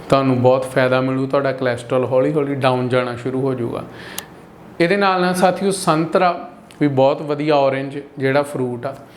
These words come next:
ਔਰੇਂਜ ਦੇ ਵਿੱਚ ਵਿਟਾਮਿਨ ਸੀ ਹੁੰਦਾ ਏ। ਇਸ ਤੋਂ ਇਲਾਵਾ ਇਹਦੇ ਵਿੱਚ ਫਾਈਬਰ, ਅਜਿਹੇ ਫਾਈਬਰ ਪਾਏ ਜਾਂਦੇ ਆ ਜਿਹੜੇ ਸਾਡੇ ਕੋਲੇਸਟ੍ਰੋਲ ਨੂੰ ਘੱਟ ਕਰਨ 'ਚ ਸਾਡੀ ਸਹਾਇਤਾ ਕਰਦੇ।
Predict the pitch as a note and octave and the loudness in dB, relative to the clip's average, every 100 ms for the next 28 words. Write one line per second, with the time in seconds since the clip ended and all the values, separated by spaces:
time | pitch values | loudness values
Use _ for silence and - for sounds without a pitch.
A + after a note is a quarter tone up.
0 | - - D3 D3 D3+ D3+ D#3 D#3 D#3 D3 | -20 -4 -2 0 -2 0 2 4 2 2
1 | C#3+ C#3 C3+ C#3 C3 - C3+ C#3 D#3+ D3+ | 2 2 2 0 -2 0 2 4 2 2
2 | C#3 C3 C3 - - - C#3+ C#3 - C#3+ | 2 0 -4 -12 -18 -2 0 2 2 4
3 | C#3 C#3 C#3+ D3+ D#3 D#3 - D3 C#3+ D3 | 4 4 2 4 2 0 -2 0 2 2
4 | E3+ E3+ - D3+ C#3 D#3 E3+ D#3+ D3+ D3+ | 2 0 -4 -2 0 2 0 0 0 0
5 | E3+ E3 C#3 C3+ C3 B2+ C3 C3+ C3+ - | 0 2 0 0 -2 -2 -2 -2 -4 -10
6 | - - - C#3+ D3 D#3 D3+ C#3+ D3 D3 | -18 -20 -2 4 4 4 2 2 2 2
7 | C3+ C3 - C#3 C3+ C3+ C3+ D#3 D3+ - | 2 0 -2 -2 0 -2 0 0 0 -4
8 | - C3 B2+ B2 - B2+ B2+ C#3+ C3 C3 | -4 -4 -4 -6 -4 -2 -2 -2 -2 -2
9 | A#2+ A#2+ A2+ A2+ | -4 -4 -4 -6